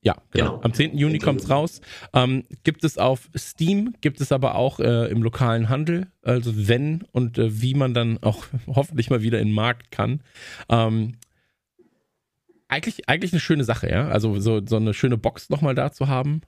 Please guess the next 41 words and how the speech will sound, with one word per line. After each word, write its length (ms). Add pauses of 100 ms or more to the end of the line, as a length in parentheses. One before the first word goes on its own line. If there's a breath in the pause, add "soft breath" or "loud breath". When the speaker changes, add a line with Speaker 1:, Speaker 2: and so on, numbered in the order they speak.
Speaker 1:
oder 200
sowas. 280
Speaker 2:
Ja, 140
das 180
war, 200
das 160
war 100
für 140
uns 160
auch 120
total 280
wichtig. 300
Also 140
ich, 200
Speaker 1:
Hm. 60 (440 loud breath)
Speaker 2:
ich 140
liebe 340
Boxen. 800 (160)
Speaker 1:
Ja. 100
<laughs> 1400
Speaker 2:
Ohne 160
Speaker 1:
Sehr, 20
sehr 40
Speaker 2:
Witz. 100
Speaker 1:
gut. 100 (140)
Speaker 2:
Also 200
das 120
ist 160
für 220
mich, 400 (420 loud breath)
ich 180
mache 180
ja 60
auch 100
immer 160
so 100
einen, 160
ich 160
nenne 160
das 80
Stützungskauf. 880